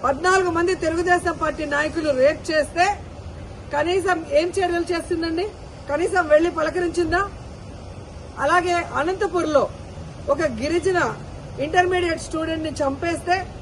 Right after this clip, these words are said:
పోలీసుల నిర్లక్ష్యం వల్ల అమ్మాయి చనిపోతే అక్కడికి వెళ్ళి హోంమంత్రి ఏమైనా చర్యలు చేపట్టిందా? మళ్ళీ గొప్పగా ఎన్నికల తర్వాత చెప్తుంది,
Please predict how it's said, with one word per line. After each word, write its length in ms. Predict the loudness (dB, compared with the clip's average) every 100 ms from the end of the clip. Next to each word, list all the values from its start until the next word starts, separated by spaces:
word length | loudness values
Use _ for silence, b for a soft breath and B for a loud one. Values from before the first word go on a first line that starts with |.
| -14 -14 4
పోలీసుల 440 | 6 6 4 2 4
నిర్లక్ష్యం 560 | 4 2 0 0 0
వల్ల 200 | 2 2
అమ్మాయి 300 | 2 2 0 0
చనిపోతే 540 | -2 2 2 4 0 -2 -12 -16 -16 -14 -10
అక్కడికి 320 | 0 0 6 6
వెళ్ళి 380 | 6 4 2 -2 -4 0
హోంమంత్రి 520 | 2 2 0 4 4
ఏమైనా 440 | 4 2 2 2 -4 0 2
చర్యలు 240 | 4 2
చేపట్టిందా? 600 | 2 2 0 0 -4 -4 -6 -14 -14 -14 -12 -12 -14 -14 -4
మళ్ళీ 220 | -2 2
గొప్పగా 600 | 4 4 4 0 2 2 0
ఎన్నికల 540 | -2 -2 0 2 2 0
తర్వాత 420 | 0 2 2 2 -2
చెప్తుంది, 420 | 0 0 0